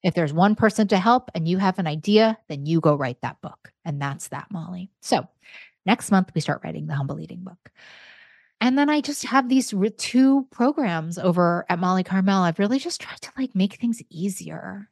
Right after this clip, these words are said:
you know, and I have this amazing twelve-week group called All In Intensive.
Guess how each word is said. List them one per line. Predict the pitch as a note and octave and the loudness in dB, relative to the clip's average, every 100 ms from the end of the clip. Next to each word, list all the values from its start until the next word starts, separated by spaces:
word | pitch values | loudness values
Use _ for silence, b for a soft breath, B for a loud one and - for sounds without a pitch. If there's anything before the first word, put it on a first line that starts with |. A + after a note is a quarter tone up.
| _ | _
you | F#3+ | 0
know, | F3 E3 F#3 G3+ | 2 2 2 0
and | F#3+ | -2
I | |
have | F#3+ G#3+ | 0 0
this | G#3 - | -2 -2
amazing | F3+ F3+ F3+ F#3 G3+ A3 G#3+ A#3+ A3+ A3+ A3+ F#3+ | 0 2 2 2 4 4 2 2 4 4 2 -2
twelve-week | - G3 F#3 F3+ G3 G3 | -2 0 0 0 -4 -4
group | E3+ E3 - | -6 -6 -6
called | - D#3 - | -4 -4 -2
All | D#3 D#3+ F3 | 0 0 -2
In | - D#3 D#3+ | -4 -4 -4
Intensive. | E3+ F3+ - D3 - D#3+ D#3+ | -6 -6 -8 -8 -8 -6 -6